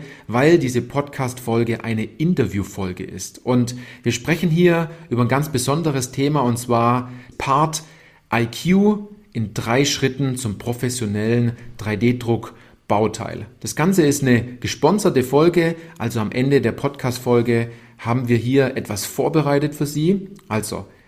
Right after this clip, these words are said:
es ist sehr interessant, wenn Sie jetzt Podcast-Hörerinnen oder Hörer sind und Sie schon darüber nachdenken, ja, sich Teile drucken zu lassen, oder vielleicht haben Sie schon mal drüber nachgedacht, sich dann doch einen drei D Drucker zu kaufen. Und, äh,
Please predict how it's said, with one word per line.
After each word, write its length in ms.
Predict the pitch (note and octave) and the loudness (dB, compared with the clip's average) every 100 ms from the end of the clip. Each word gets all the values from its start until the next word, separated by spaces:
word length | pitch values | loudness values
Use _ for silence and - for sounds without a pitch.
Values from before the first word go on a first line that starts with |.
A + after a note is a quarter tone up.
| _ | _
es 100 | - | -4
ist 160 | A2+ - | -2 2
sehr 160 | D#3 | 2
interessant, 680 | F3+ F3 C#3+ C#3+ C#3+ E3 - - - - - | 2 2 0 2 2 0 -4 -14 -20 -20 -4
wenn 120 | A#2+ A#2 | 0 2
Sie 120 | B2 | 4
jetzt 200 | A#2+ - | 2 0
Podcast-Hörerinnen 1080 | D#3 D#3 D3 C#3 - C#3+ D3 C#3+ C#3+ C#3+ | -2 0 -2 -2 2 2 4 2 0 -2
oder 180 | A#2 G#2 | -2 0
Hörer 320 | A#2 C3 C3 | 2 2 0
sind 320 | B2+ C3+ B2+ B2 | 0 0 0 0
und 160 | A#2+ | -4
Sie 100 | A#2 | -4
schon 180 | - A2+ | -4 -2
darüber 340 | A2 A2 A2+ | -2 -2 -2
nachdenken, 840 | G#2 G#2 A#2+ - A#2+ A#2 A#2 A2+ G#2+ - - | 0 0 0 0 0 0 -2 -4 -4 -14 -8
ja, 180 | - C3 | -2 -2
sich 220 | B2+ G#2 | -2 -4
Teile 600 | - B2 D3 E3 D#3+ D#3 - - | -6 -2 0 2 2 0 -6 -8
drucken 360 | C#3 D#3 E3+ | -6 -2 -4
zu 140 | D#3 D3 | -2 0
lassen, 540 | C#3 C#3 - C#3+ C#3+ - - - | 0 0 -2 -2 -4 -8 -20 -10
oder 180 | A2+ A#2 | -6 -2
vielleicht 240 | A#2 A2+ | -2 2
haben 120 | B2 | 4
Sie 80 | B2 | 4
schon 140 | C3 A#2+ | 6 6
mal 120 | G#2+ | 6
drüber 240 | A#2 A2 | 4 2
nachgedacht, 600 | A2 A#2+ A#2+ C3 A#2 A#2 | 4 4 4 4 4 2
sich 160 | - - | -4 0
dann 200 | A2 G2 | 0 4
doch 340 | B2+ D#3 - - - - | 4 4 -2 -14 -8 -2
einen 140 | G#2+ | -2
drei 160 | G2+ G2+ | 0 0
D 160 | B2 | 0
Drucker 380 | - C3+ C3 B2 | 0 0 0 -2
zu 100 | - | -4
kaufen. 600 | - - C#3 - D#3+ D#3 - - - - | -6 -2 -2 0 -2 -4 -12 -18 -20 -6
Und, 400 | A2+ A#2 A#2+ A#2+ | 2 4 4 2
äh, 300 | A2 A2 A2 | 0 0 -2